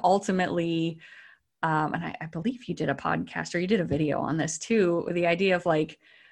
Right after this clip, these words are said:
um, yes, you can help certain pains, but you also wanna tackle, like, why is it hurting? So if your knees are always hurting after a hard workout, like, okay,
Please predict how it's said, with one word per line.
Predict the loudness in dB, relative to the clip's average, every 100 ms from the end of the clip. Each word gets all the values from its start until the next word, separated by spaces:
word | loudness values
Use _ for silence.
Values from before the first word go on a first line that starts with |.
| _ _ 0
um, | 4 4 2 0 -4 _ _ _ _ _ _ _ _ _ _ -4
yes, | 4 6 6 4
you | 2
can | 2 0
help | 4 6 4 4
certain | 2 4 6
pains, | 6 4 4 4 4
but | 4 2
you | 4
also | 4 4 4
wanna | 4 2
tackle, | 2 0 2
like, | 0 -2
why | 0 2 4
is | 2 -2
it | -4
hurting? | -2 -2 -2 -6 -8 -6
So | -4
if | 0
your | 2
knees | 4 6 6
are | 4
always | 6 6 6 4
hurting | 2 8 8 8 6
after | 4 4 4
a | 4
hard | 6 4 6
workout, | 6 6 4
like, | 2 2
okay, | 0 0